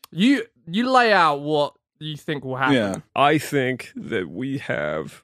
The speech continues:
Speaker 3: that we are surrounded by neighbors that want to talk to us every time we leave the house.
Speaker 1: Right.
Speaker 3: And they're going to see moving trucks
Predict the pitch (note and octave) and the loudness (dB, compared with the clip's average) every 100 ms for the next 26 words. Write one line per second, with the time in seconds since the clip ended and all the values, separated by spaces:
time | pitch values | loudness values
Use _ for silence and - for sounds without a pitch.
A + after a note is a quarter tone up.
0 | - E2+ F#2 F2+ C3 A#2+ C#3+ A#2+ C3 E3 | -18 -8 -6 -2 -2 0 0 2 4 4
1 | D3+ C#2+ C#2 E2 F2 F2 F2 D2 C#2+ - | 2 -2 -4 -4 0 0 0 -4 -6 -8
2 | - - F#2+ D#2+ A1+ F#2 A2+ - - - | -10 -10 -4 -4 -2 -4 -4 -4 -8 -4
3 | B2 A#2 - E2 F2 - - F#2 - F2+ | -2 -2 -4 -4 -4 -4 -4 -4 -4 -2
4 | D#2+ E2 - - D2+ - - - B2 A2+ | -2 -2 -4 -4 -4 -6 -8 -6 -2 -2
5 | - _ _ _ _ - D#2+ - - _ | -2 _ _ _ _ -8 -6 -8 -10 _
6 | - B2 B2 B2 A#2+ A#2 - B2 A2 G#2+ | -8 0 4 4 4 0 0 2 4 6
7 | A#2+ C3 C3 - C#3+ E3 - - | 6 6 4 4 2 2 -6 -10